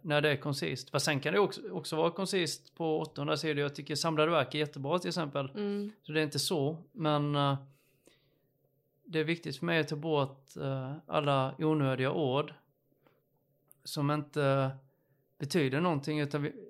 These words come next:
Speaker 1: jag måste lita på läsarna.
Speaker 2: Mm. Spännande.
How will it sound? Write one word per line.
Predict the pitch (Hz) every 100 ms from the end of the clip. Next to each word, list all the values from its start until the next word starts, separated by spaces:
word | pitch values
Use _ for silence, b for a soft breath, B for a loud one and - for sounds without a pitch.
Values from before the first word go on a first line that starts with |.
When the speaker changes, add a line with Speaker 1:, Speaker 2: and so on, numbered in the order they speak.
| - _
Speaker 1:
jag | - 147
måste | 147 170 - - - 151 147 147 151
lita | 156 170 - -
på | 139 - 139 139 139 - -
läsarna. | - 156 151 139 135 139 _ _
Speaker 2:
Mm. | - 214 208 - _ _ _ _ _ _ _ b b b _ _ _ -
Spännande. | - 208 185 175 180 196